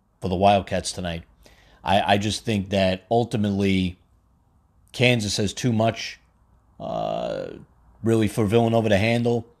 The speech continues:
They have more depth. They have probably, I, I mean, I would give the advantage to, uh, Agb-, Agbaji over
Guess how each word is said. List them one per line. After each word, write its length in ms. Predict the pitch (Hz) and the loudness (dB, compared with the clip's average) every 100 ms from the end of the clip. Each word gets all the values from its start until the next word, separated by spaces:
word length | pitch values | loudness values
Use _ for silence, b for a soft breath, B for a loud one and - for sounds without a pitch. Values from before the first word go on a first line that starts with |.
| _ - | _ -2
They 100 | 104 | 0
have 80 | 107 | 2
more 180 | 110 | 0
depth. 540 | 104 104 104 101 - - _ _ _ _ _ _ _ - | 0 4 4 4 -4 -20 _ _ _ _ _ _ _ 0
They 100 | 104 | 4
have 560 | 107 107 107 101 95 _ _ | 6 6 4 2 -6 _ _
probably, 800 | - 185 160 151 143 139 135 135 - | 4 6 6 4 2 2 2 0 0
I, 160 | 143 - | -2 0
I 80 | 139 | -2
mean, 180 | 139 | 2
I 100 | 147 | 4
would 140 | 151 135 | 4 4
give 160 | 139 | 0
the 160 | 127 127 | 2 0
advantage 560 | 113 127 123 117 104 - | 0 -2 -2 -2 -4 -6
to, 480 | 113 110 101 98 - _ _ _ _ - _ - | -2 0 0 -4 -8 _ _ _ _ -20 _ 2
uh, 460 | 95 95 92 87 92 _ - - | 2 4 2 0 -4 _ -10 -8
Agb-, 320 | 90 90 - | -6 -6 0
Agbaji 840 | 101 95 113 117 101 110 101 98 _ _ | 0 4 6 6 4 -2 -2 -4 _ _
over 520 | 107 107 101 98 92 | -4 -2 -2 -2 -2